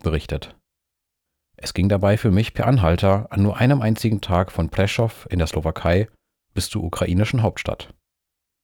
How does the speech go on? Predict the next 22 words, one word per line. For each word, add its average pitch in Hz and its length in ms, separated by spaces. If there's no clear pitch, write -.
Dort 135 220
wohnte 82 220
ich 78 100
dann 85 200
bei 101 140
Artem 82 300
und 101 140
Vlada 85 400
und 92 120
lernte 92 300
dabei 98 420
sowohl 95 340
meine 85 220
sympathischen 82 560
Gastgeber 117 560
als 110 200
auch 135 120
die 143 120
riesige 92 400
Metropole 85 640
Kiew 76 380
kennen. 76 300